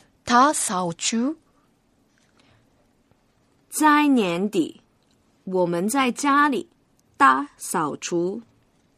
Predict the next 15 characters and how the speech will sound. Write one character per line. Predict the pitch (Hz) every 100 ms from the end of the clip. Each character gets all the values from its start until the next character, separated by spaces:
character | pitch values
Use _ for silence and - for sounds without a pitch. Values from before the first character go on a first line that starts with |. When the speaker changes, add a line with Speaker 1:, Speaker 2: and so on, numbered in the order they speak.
| _ _ _ _ _ _ _ _ _ _ _ _
Speaker 1:
在 | - 247 233 277
年 | 262 233 247
底， | 233 190 170 - _ _ _ _
我 | 196 190
们 | 202 254 269
在 | 226 196 185
家 | 190 - 208 196
里 | 190 294 - _ _ - _ _
大 | 240 254 302
扫 | - 214 180 170
除。 | - - 226 311 - _ _ _ _ _ _ _ _ _ _ _
Speaker 2:
说 | - - 330 254
得 |
真 | 214 262 285
好。 | 240 -